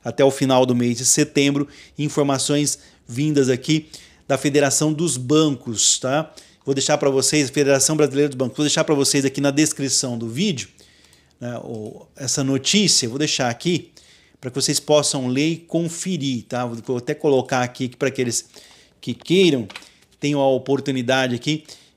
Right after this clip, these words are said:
de ler e conferir essa notícia e compartilhar com as outras pessoas pra poder ajudar, tá? Meu muito obrigado a todos. Daqui a pouquinho eu vou falar sobre o Auxílio Brasil, que também tem notícias sobre o consignado.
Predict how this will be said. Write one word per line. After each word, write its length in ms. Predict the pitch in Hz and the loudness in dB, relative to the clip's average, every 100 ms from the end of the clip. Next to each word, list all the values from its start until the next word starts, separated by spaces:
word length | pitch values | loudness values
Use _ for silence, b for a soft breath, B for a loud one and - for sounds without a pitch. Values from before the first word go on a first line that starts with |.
| - | -6
de 120 | 135 | -2
ler 180 | 131 160 | 2 2
e 60 | |
conferir 640 | 160 160 160 - 156 151 151 | 0 -2 -2 -2 -2 0 0
essa 220 | 147 165 | 0 2
notícia 560 | 170 160 - 160 - 175 | 2 0 0 0 0 0
e 40 | |
compartilhar 720 | 175 175 175 165 165 156 160 | -2 0 2 0 0 -2 0
com 100 | 170 | 0
as 120 | 160 | -2
outras 260 | - 170 - | -2 -2 -2
pessoas 340 | 170 - 143 | -2 -2 -4
pra 120 | - | -6
poder 320 | 147 151 139 151 | -4 -2 0 0
ajudar, 580 | 139 160 123 104 98 120 | 0 -2 -4 -8 -12 -14
tá? 120 | 123 | -6
Meu 180 | 131 127 | -2 0
muito 220 | 139 143 | 2 4
obrigado 380 | 131 135 135 135 | 4 4 4 2
a 60 | |
todos. 380 | 135 180 202 175 | 4 4 4 2
Daqui 180 | 156 160 | -4 -4
a 40 | |
pouquinho 260 | 165 160 175 | -6 -6 -6
eu 40 | |
vou 80 | 165 | -2
falar 220 | 160 151 | -2 -2
sobre 260 | - 151 139 | -2 -4 -2
o 80 | 139 | -2
Auxílio 380 | 131 123 143 143 | -2 -4 -4 0
Brasil, 400 | 165 131 160 170 B B B | 0 2 -2 -4 B B B
que 100 | 170 | 0
também 360 | 180 147 165 | 2 4 2
tem 160 | 170 170 | 2 0
notícias 680 | 165 160 147 143 151 143 - B B B B | 0 0 -2 -2 -2 -4 -6 B B B B
sobre 400 | - 147 143 143 B B | 0 2 2 -4 B B
o 80 | 147 | -8
consignado. 880 | 139 147 151 165 156 143 131 104 | -4 -2 0 0 2 2 2 0